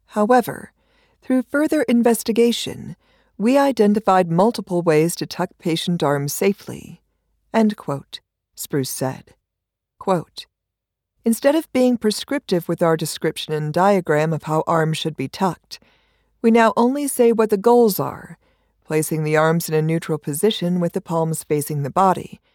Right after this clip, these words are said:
and without hyperextension of the elbow," end quote. Extra padding should be provided for the patient's elbows and hands. It is important that the body part distal to the joint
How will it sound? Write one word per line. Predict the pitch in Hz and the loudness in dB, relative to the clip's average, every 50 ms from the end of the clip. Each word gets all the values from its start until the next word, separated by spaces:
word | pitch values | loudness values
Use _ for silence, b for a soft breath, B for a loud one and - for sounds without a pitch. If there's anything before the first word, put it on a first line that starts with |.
| _ _ _ _ _ _ _ | _ _ _ _ _ _ _
and | - 226 220 214 | -2 0 0 2
without | 226 220 220 226 220 233 240 - - - | 2 2 4 4 2 2 0 -4 -4 -2
hyperextension | 202 196 196 - 208 208 202 - - - 170 160 165 - - 170 170 160 | -2 0 2 2 2 2 2 -2 -2 0 0 0 0 0 -2 -2 0 0
of | 143 139 147 | -2 -2 -2
the | 135 147 | 0 2
elbow," | 156 165 160 151 143 139 - - - - - - _ _ _ _ _ _ _ _ _ _ _ _ | 4 4 4 2 0 -8 -10 -12 -16 -18 -20 -20 _ _ _ _ _ _ _ _ _ _ _ _
end | - 196 190 185 - | -2 0 0 -2 -4
quote. | - - 131 120 - _ - - _ _ _ _ _ _ _ _ _ _ _ _ _ _ _ _ _ _ | -6 -10 -10 -10 -10 _ -20 -20 _ _ _ _ _ _ _ _ _ _ _ _ _ _ _ _ _ _
Extra | - 262 - - - - 277 285 | -4 -4 -4 -6 -8 -6 -6 -8
padding | - - 226 208 208 214 220 214 | -4 0 2 4 4 4 4 2
should | 214 - - 185 | 2 0 -2 -2
be | 175 202 208 | 0 -2 -2
provided | 202 - 202 175 175 175 175 185 185 190 | 0 -2 0 2 2 4 4 2 0 0
for | - | -2
the | 175 175 | -4 -4
patient's | 175 - 165 165 165 - 165 165 170 - - | -2 -2 -4 -4 -2 -2 -4 -4 -4 -2 -2
elbows | 214 220 220 208 185 151 143 143 143 - | 0 0 0 2 2 2 2 0 0 -2
and | 143 147 147 | -4 -6 -4
hands. | - 185 185 170 143 - - - - 165 - - - _ _ _ _ _ _ _ _ _ _ _ _ _ - | -2 -2 -2 -2 -2 -6 -10 -16 -14 -14 -14 -16 -16 _ _ _ _ _ _ _ _ _ _ _ _ _ -2
It | 240 | 0
is | 240 247 226 247 | 0 2 2 2
important | 240 240 - _ - 277 - - 277 277 - | 0 0 -2 _ -6 -6 -4 -4 -10 -10 -2
that | - 240 220 | -2 0 2
the | - 208 | 2 0
body | 202 208 208 208 214 226 | 2 4 4 4 2 0
part | 220 - - 180 175 - - 165 | -2 -2 -2 -2 -2 -2 -2 -2
distal | - 185 180 - - 185 185 | -2 -2 -2 0 -2 -4 -2
to | - - 165 | -2 -4 -4
the | - 160 | -4 -4
joint | 151 151 175 202 214 208 180 170 180 - | -4 0 2 2 4 4 2 0 -2 -4